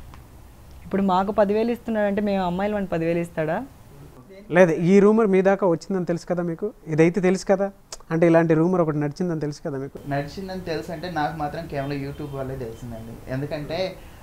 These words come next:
Speaker 3: ఆ, ఈ పవన్ కానీ, వినోద్ కానీ, శాంతి కానీ, ఎవరు ఇంటర్వ్యూ చేసినా కానీ మెయిన్ ఈ క్వశ్చన్ మాత్రం పక్కా వస్తుంది. అది ఎవరికి ఇచ్చినా, ఏ YouTube ఛానల్ వాళ్ళు తీసుకున్నా కానీ ఈ క్వశ్చన్ అనేది సాధారణం అయిపోయింది.
Speaker 2: Hmm.
Speaker 3: So, నాకు అలా తెలుసు తప్ప నా వరకు అయితే అలా రాలేదు.
Speaker 2: మీ వరకు వచ్చిందన్నది?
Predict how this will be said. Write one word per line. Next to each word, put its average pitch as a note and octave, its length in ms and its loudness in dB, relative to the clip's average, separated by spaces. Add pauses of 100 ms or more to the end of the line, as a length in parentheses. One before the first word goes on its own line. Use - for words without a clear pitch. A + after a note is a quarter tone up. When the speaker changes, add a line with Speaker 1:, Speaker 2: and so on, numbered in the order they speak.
(200)
Speaker 3:
ఆ, B2+ 240 2
ఈ B2+ 140 -4
పవన్ B2+ 460 -4
కానీ, C3+ 280 -6
వినోద్ B2+ 380 -8
కానీ, B2 320 -10
శాంతి B2 300 -10
కానీ, B2+ 280 -10
ఎవరు A#2+ 280 -8
ఇంటర్వ్యూ D#3 320 -10
చేసినా D3 220 -10
కానీ D3+ 200 -8
మెయిన్ D#3 320 -2
ఈ E3 180 -4
క్వశ్చన్ E3 300 -8
మాత్రం E3 300 -8
పక్కా C#3 240 -10
వస్తుంది. A#2+ 260 -12 (140)
అది C3+ 140 0
ఎవరికి C#3 380 -2
ఇచ్చినా, F3 260 -8 (320)
ఏ D3 260 -2
YouTube E3 420 -8
ఛానల్ D3+ 160 -4
వాళ్ళు C#3+ 200 -6
తీసుకున్నా C#3+ 500 -8
కానీ C#3+ 560 -8
ఈ D#3 120 -2
క్వశ్చన్ D3 360 -6
అనేది D#3 220 -6 (300)
సాధారణం C#3 440 -4
అయిపోయింది. A#2 380 -10
Speaker 2:
Hmm. - 760 -10
Speaker 3:
So, E3+ 80 -4
నాకు C#3+ 220 -4
అలా C3+ 180 0
తెలుసు C#3 220 -8 (100)
తప్ప C#3+ 180 -8
నా D3 260 -4
వరకు C#3 260 -6
అయితే D3 160 -10
అలా C3+ 160 -6
రాలేదు. A2+ 400 -6 (1160)
Speaker 2:
మీ D3+ 140 2
వరకు E3 300 2
వచ్చిందన్నది? D#3+ 600 -6